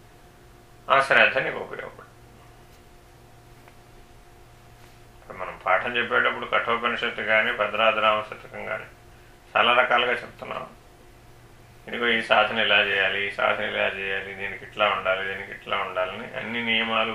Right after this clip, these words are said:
బోధిస్తున్నాం. మరి ఎంతమంది ఆచరిస్తున్నారు? ఎందుకని? శ్రద్ధ యొక్క లోపం. ప్రతి ఒక్కరూ చతుష్కాలములలో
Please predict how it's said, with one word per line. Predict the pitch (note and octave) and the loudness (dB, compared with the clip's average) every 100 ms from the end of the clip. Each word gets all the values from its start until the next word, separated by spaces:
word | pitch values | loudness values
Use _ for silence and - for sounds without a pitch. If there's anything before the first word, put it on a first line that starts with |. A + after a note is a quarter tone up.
| G#2 | -6
బోధిస్తున్నాం. | G#2 - - - - - - - - - - - - - - | -8 -10 -20 -14 -14 -14 -20 -20 -20 -20 -20 -20 -20 -20 -4
మరి | A#2+ B2 | 4 4
ఎంతమంది | D3+ E3 D#3+ | 6 6 6
ఆచరిస్తున్నారు? | D3+ D3 D3 - C#3+ C3+ C#3+ - - - - - - - - - - - - - - - - - - - - - - - - - - | 6 4 2 -2 -2 -2 -4 -16 -20 -20 -20 -20 -20 -20 -20 -20 -20 -20 -20 -20 -20 -20 -20 -20 -20 -20 -20 -20 -20 -20 -20 -20 -16
ఎందుకని? | B2 B2 C3+ C3+ C3 - - - - - - - - - - - - - - - - - - - - - - - - - - - | -8 0 0 0 -8 -16 -20 -20 -20 -20 -20 -20 -20 -20 -20 -20 -20 -20 -20 -20 -20 -20 -20 -20 -20 -20 -20 -20 -20 -20 -20 -10
శ్రద్ధ | A2+ G#2 G#2 - G2+ | 0 2 0 0 0
యొక్క | F#2+ - - | 0 -2 -6
లోపం. | F#2+ - - - - - - - - - - - - - - - - - - - - - | -6 -10 -20 -20 -20 -20 -20 -20 -20 -20 -20 -20 -20 -20 -20 -20 -20 -20 -20 -20 -20 -20
ప్రతి | - - G#2 | -18 -2 0
ఒక్కరూ | G#2+ A#2+ A#2 D3+ F#3 F#3 | 2 2 2 2 -2 -2
చతుష్కాలములలో | A#2+ B2+ C3 - B2+ B2 B2+ B2 B2 | 0 0 -4 4 6 8 6 6 6